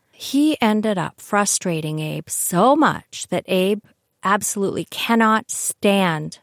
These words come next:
the sight of him. He calls him the village idiot. He approached me a few times after he knew we had moved into the house in two thousand nine, and he said, "Hey,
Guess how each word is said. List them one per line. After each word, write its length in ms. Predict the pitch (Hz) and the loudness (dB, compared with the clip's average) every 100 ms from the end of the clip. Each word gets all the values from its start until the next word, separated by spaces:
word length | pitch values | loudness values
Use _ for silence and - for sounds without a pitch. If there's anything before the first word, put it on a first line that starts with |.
| _ | _
the 100 | 190 | -6
sight 300 | - - 170 | -2 0 0
of 120 | 165 151 | -2 -6
him. 260 | 131 160 - _ _ _ _ _ | -10 -12 -18 _ _ _ _ _
He 140 | - | -18
calls 320 | 226 233 226 226 | -4 2 4 4
him 160 | 214 | 2
the 100 | 208 | 0
village 360 | 190 208 202 - | 0 0 0 0
idiot. 360 | 226 202 160 - _ _ _ _ | 0 0 -4 -10 _ _ _ _
He 200 | - 240 | 0 0
approached 500 | - 269 269 - 175 | 2 2 2 0 0
me 260 | 185 233 | 2 2
a 60 | 285 | 2
few 240 | - 151 | -2 -8
times 460 | - 156 147 175 180 | -4 -4 -4 -4 -2
after 300 | 156 156 170 | -2 -4 -6
he 160 | 160 185 | -4 -2
knew 260 | 185 180 | -2 -2
we 140 | 160 160 | -4 -4
had 220 | 165 147 | -4 -4
moved 280 | 175 165 175 | -6 -4 -4
into 240 | 190 - | -4 -4
the 80 | 160 | -6
house 360 | 147 127 - | -6 -8 -8
in 140 | 156 143 | -8 -8
two 180 | - 170 | -6 -6
thousand 480 | 165 151 151 147 | -4 -4 -4 -6
nine, 460 | 143 160 165 135 165 - _ - - _ | -4 -2 -4 -6 -12 -14 _ -20 -20 _
and 120 | 185 180 | -2 0
he 100 | 165 | 0
said, 260 | - 147 | -2 -2
"Hey, 480 | 147 226 208 175 131 | 0 2 2 0 -6